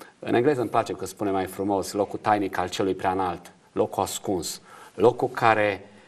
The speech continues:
Unde-i tronul coboară pe pământ, tronul slavei, puterea lui și viața lui și acolo se întâmplă multe lucruri. Acolo vine revelația, acolo vine profeticul, acolo vin lucruri noi de la Dumnezeu, cuvinte de cunoștință,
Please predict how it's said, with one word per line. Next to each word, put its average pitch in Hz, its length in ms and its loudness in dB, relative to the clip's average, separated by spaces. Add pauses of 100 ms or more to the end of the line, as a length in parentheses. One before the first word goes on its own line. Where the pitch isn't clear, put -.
(140)
Unde-i 101 760 2
tronul 113 300 2
coboară 90 380 -4
pe 90 120 -8
pământ, 87 440 -8
tronul 95 320 -2
slavei, 82 600 -6
puterea 95 480 -2
lui 85 240 -8 (460)
și - 140 -14
viața 98 340 4
lui 92 120 0
și 92 80 -4
acolo 101 180 -2
se 92 80 -6
întâmplă 98 300 -6
multe 95 380 -6
lucruri. 82 400 -10 (340)
Acolo 110 360 0
vine 127 160 0
revelația, 98 560 0
acolo 98 160 -6
vine 101 140 -2
profeticul, 90 600 -6
acolo 104 220 0
vin 101 200 0
lucruri 101 340 -2
noi 95 240 -2
de 85 80 -6
la 85 100 -4
Dumnezeu, 85 380 -6
cuvinte 92 320 -6
de 87 100 -6
cunoștință, 101 800 -8